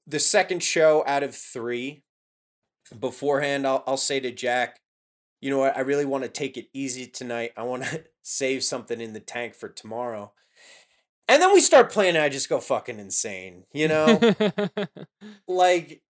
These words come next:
Speaker 1: I, it's just, it's just so inherent to the
Speaker 2: Yeah.
Speaker 1: performance. And I, I, I don't, y-, I'm gonna do this for as long as I can, and, you know, I'm keeping my body in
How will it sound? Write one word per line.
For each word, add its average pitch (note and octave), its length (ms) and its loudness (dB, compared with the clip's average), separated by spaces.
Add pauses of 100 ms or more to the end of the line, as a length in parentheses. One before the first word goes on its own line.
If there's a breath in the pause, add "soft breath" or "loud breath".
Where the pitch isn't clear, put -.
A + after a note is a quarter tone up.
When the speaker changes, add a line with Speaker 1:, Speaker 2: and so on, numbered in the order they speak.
Speaker 1:
I, D#3+ 100 -6 (420)
it's B3 280 -2
just, - 500 0 (1000)
it's A3 200 2
just - 340 -2
so A3+ 380 4
inherent F#3+ 640 -4 (220)
to D#3+ 120 -6
the D3 120 -8 (120)
Speaker 2:
Yeah. A#2 180 0
Speaker 1:
performance. A2 680 -8 (160)
And E3 520 -2 (500)
I, F3+ 200 2 (360)
I, G3+ 80 4
I - 20 4
don't, C#4 280 6 (1300)
y-, G#3+ 180 -20 (280)
I'm A3 160 -2
gonna C#4 180 0
do F3 160 0
this F#3+ 160 2
for F#3 160 -2
as D#3+ 160 0
long C#3 280 0
as C#3 100 -4
I C#3 100 0
can, C#3 520 -8
and, A2+ 280 -10 (600)
you B2 80 -14
know, A#2+ 80 -8
I'm A#2+ 140 -14
keeping F#3 300 -10
my D3 140 -2
body B2+ 460 -2
in C#3 340 -8